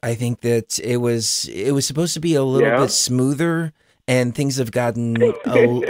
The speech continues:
Speaker 1: like, completely out of control. And the fact that we're stuck in
Speaker 2: You
Speaker 1: this
Speaker 2: think
Speaker 1: wheel of
Speaker 2: so?
Speaker 1: reincarnation over and over and over and over again makes me go, "Okay, something is seriously broken here.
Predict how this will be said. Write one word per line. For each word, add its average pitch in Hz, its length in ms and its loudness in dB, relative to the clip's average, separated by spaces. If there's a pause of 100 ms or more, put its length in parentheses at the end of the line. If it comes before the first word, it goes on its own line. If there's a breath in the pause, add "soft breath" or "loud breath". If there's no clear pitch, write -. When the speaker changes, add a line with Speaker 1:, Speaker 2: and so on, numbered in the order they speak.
(140)
Speaker 1:
like, 147 260 2
completely 151 540 2
out 120 160 0
of 113 60 -2
control. 113 600 0
And 117 360 -2 (320 loud breath)
the 139 100 4
fact 151 340 0
that 131 80 2
we're 117 120 -2
stuck - 320 0
in 120 60 2
Speaker 2:
You 117 100 2
Speaker 1:
this 107 100 -2
Speaker 2:
think 127 120 2
Speaker 1:
wheel 131 220 2
of 110 100 4
Speaker 2:
so? 113 60 -2
Speaker 1:
reincarnation 123 840 0
over 127 300 2
and 123 80 2
over 120 240 2
and 117 80 -2
over 117 200 0
and 113 100 -2
over 117 200 0
again 110 280 -2
makes 117 200 -4
me 120 120 -4
go, 120 220 2
"Okay, 123 200 0
something 165 340 -2
is 135 100 0
seriously 135 400 -2
broken 113 460 -2
here. 104 280 -8